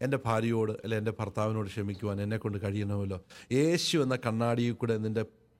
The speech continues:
പാർട്ട്ണറെ നോക്കുന്നൊരു വ്യക്തിക്ക് ഒരിക്കലും അവരോട് കയ്പായിരിക്കാൻ കഴിയത്തില്ല.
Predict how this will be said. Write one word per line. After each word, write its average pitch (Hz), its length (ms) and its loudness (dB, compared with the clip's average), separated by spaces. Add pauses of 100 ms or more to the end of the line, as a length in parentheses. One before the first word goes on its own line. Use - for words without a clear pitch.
(140)
പാർട്ട്ണറെ 117 560 2
നോക്കുന്നൊരു 107 680 0
വ്യക്തിക്ക് 98 720 -4 (680)
ഒരിക്കലും 131 460 0
അവരോട് 104 220 2 (120)
കയ്പായിരിക്കാൻ 101 600 -2
കഴിയത്തില്ല. 92 400 -6